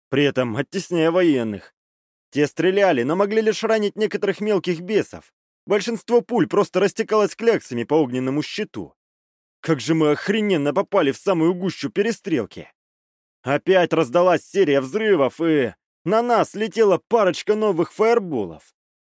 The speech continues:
Военные продолжали палить, даже не обратив внимания, что мы вышли на линию огня. "Вот дерьмо! В сторону!" Я бросил мотоцикл и кинулся к Митяю. "Ш-, что? Макс, какого хрена? Тут?"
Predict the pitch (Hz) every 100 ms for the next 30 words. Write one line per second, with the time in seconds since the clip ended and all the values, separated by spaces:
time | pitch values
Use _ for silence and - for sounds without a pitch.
0 | _ _ _ 107 139 143 143 139 131 143
1 | 165 175 175 147 131 185 196 135 - _
2 | 139 131 143 147 160 185 185 165 160 214
3 | 208 160 117 117 - 170 175 151 - 151
4 | 165 170 131 127 143 185 180 123 76 _
5 | _ _ _ _ _ - 170 185 160 143
6 | 240 202 143 - _ - - 311 240 196
7 | 123 - _ _ _ 117 160 156 156 -
8 | 151 165 185 - 202 147 160 185 208 196
9 | 180 180 185 226 180 143 87 73 _ _
10 | _ _ _ _ - 220 - - 277 262
11 | - _ _ - 277 247 - - _ _
12 | 302 302 320 302 285 311 247 165 - _
13 | _ - 330 302 _